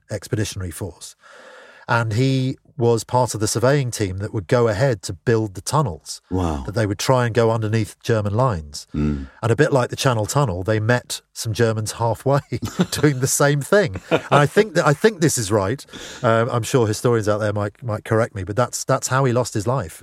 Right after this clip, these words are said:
Speaker 1: in the end, was that, uh, he was either discovered in the tunnels or at least they'd sort of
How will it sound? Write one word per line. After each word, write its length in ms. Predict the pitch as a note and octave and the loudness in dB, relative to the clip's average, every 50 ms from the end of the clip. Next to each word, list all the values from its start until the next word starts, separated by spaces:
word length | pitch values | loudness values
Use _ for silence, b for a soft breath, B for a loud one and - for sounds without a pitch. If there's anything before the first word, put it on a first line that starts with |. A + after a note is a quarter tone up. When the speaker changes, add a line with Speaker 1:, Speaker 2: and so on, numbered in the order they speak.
| - | -12
Speaker 1:
in 60 | - | -10
the 160 | G2 G2 F#2 E2 | -8 -8 -8 -8
end, 140 | - G2 | -8 -8
was 160 | G#2 G#2+ G2+ - | -6 -6 -6 -6
that, 260 | A#2 G#2 - - - | -8 -8 -8 -8 -6
uh, 180 | A2 G#2 G2+ F#2 B B B B B B B B B B B _ _ - | -6 -6 -6 -8 B B B B B B B B B B B _ _ -2
he 60 | A#2 | 0
was 80 | A2+ G#2+ | 2 4
either 280 | A2+ A2 G#2 G#2+ A2 G#2 - _ | 2 2 2 0 -2 -4 -4 _
discovered 500 | - A#2 - - - C3 B2+ A#2 A#2 G#2 | -4 -4 -2 2 2 2 4 2 2 2
in 100 | G#2 G#2 G2+ | 0 -2 -2
the 60 | G#2 | -4
tunnels 500 | - - - D#3+ D3+ A#2+ G2 F#2 F2+ - | -2 0 2 2 2 2 0 -2 0 0
or 80 | F#2+ F#2 | 0 0
at 80 | - | 0
least 560 | - A2+ A#2 B2+ A#2+ G#2 - - - - - - _ | 2 2 2 2 0 0 -4 -4 -6 -8 -10 -6 _
they'd 200 | - G#2 F#2+ - | -2 -2 -2 -2
sort 120 | - A2 | -4 -4
of 140 | G2+ F2 - | -4 -4 -6